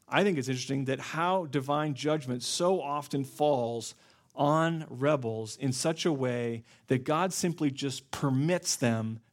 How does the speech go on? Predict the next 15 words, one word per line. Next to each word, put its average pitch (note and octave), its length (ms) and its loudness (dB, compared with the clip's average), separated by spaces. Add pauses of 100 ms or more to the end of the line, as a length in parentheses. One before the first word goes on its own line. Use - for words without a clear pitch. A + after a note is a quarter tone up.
to B2+ 140 2
reap A#2+ 500 0 (220)
what A#2+ 220 -4
they've G#2+ 180 -2
sown. G#2 420 -6 (1040)
That's C#3 180 4
exactly C#3+ 540 0
what B2 180 -2
he A#2+ 100 -6
did. C#3 320 -4 (600)
It, G#3+ 160 6
it's F3+ 160 -2
like B3+ 220 0
a D#3+ 60 -2
toddler C3 760 -4